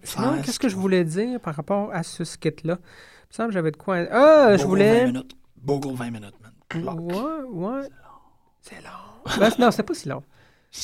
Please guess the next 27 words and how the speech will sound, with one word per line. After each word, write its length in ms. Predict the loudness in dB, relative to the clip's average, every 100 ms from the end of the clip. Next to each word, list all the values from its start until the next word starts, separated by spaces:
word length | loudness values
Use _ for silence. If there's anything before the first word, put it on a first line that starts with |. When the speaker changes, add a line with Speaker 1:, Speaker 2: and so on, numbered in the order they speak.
| -8
Speaker 2:
sûr 100 | -6
que 60 | -6
c'est 60 |
vingt 140 | -8 -12
minutes. 300 | -14 -20 _ _ _ _
Speaker 1:
Peut-être. 360 | 4 4 2 2
En 60 |
tout 80 | 0
cas, 80 | 2
ça 80 | 2
a 20 |
pas, 80 | 0 -4 _ _ _ _ _
en 140 | 0
tout 80 | 0
cas, 60 | 0
Speaker 2:
Ouais. 20 |
Speaker 1:
ça 60 | 4
a 20 |
passé 240 | 4 2
plus 140 | -2 2
vite 160 | 2
que 80 | 0
je 100 | -4
pensais. 440 | 4 6 6 2 0
J'étais 180 | 2
content 300 | 2 2 4
de, 240 | 4 4